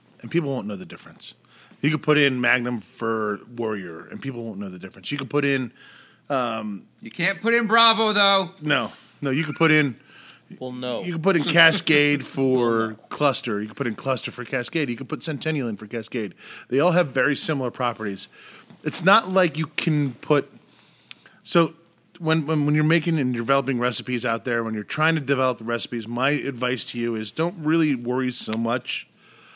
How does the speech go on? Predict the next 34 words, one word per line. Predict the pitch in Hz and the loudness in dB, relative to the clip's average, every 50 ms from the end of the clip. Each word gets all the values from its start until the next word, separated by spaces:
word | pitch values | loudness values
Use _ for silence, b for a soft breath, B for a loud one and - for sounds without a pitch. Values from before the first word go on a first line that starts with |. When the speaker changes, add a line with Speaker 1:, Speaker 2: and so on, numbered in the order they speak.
| B B B B B | B B B B B
Speaker 1:
about | 120 123 127 123 113 | -2 0 0 0 -2
the | 110 101 | -4 -8
flavor | - 127 127 123 123 113 | -6 -4 -4 -4 -4 -4
profile | - 131 127 120 110 - 131 117 117 110 | -4 -4 -4 -4 -4 -2 -2 0 0 -2
of | 107 | -4
hops | - - 120 120 113 - - | -4 -4 -4 -4 -4 -4 -6
right | 117 107 107 | -6 -6 -6
away. | 107 101 104 101 107 113 117 _ B B B B B B B B B B B B B B B B _ | -4 -6 -6 -6 -6 -8 -12 _ B B B B B B B B B B B B B B B B _
It's, | - 127 123 - - 139 147 - - | -8 -6 -4 -4 -4 -4 -6 -8 -6
it's, | - 156 - - - | -6 -6 -4 -4 -6
it's | - 147 - - | -6 -4 -4 -4
a | 135 | -4
night | 131 131 143 151 170 170 165 | -2 -2 0 0 0 2 0
and | 160 135 | 0 0
day | 123 151 147 143 | 2 2 2 2
thing. | 127 104 - - 147 139 131 | 0 -2 -2 -4 -2 -2 -2
It's | 117 107 - | -2 -4 -6
an | 127 117 | -8 -4
argument | - 131 135 139 139 139 139 113 | -2 0 0 0 0 0 -2 -2
where | 120 123 120 120 113 110 110 B B B B B B B B B | -2 -2 0 0 0 -2 -4 B B B B B B B B B
you | - 147 | -6 -6
can't | 143 - - 196 208 208 | -4 0 2 2 2 4
use | 143 156 165 156 131 | 2 2 2 2 2
black | 117 127 151 147 139 - - | 2 4 4 4 4 2 0
malt | 135 127 120 104 - | 0 0 0 -2 -4
for | - 117 | -12 -12
pale | - 127 127 110 107 | -6 -6 -4 -4 -4
malt. | 101 90 - - - | -6 -8 -8 -12 -10
There's | - 123 123 120 | -6 -6 -4 -4
a | 113 | -6
distinctive | 113 113 117 - - - - 147 131 - - 120 110 101 | -8 -4 -4 -4 -2 0 0 -2 -2 -2 -6 -6 -6 -4
difference | - 113 104 - - 92 85 85 - - - - - | -4 -4 -4 -4 -6 -8 -14 -14 -12 -12 -12 -12 -10
right | 107 113 104 - | -8 -8 -8 -8
there. | - 95 87 85 | -8 -10 -10 -12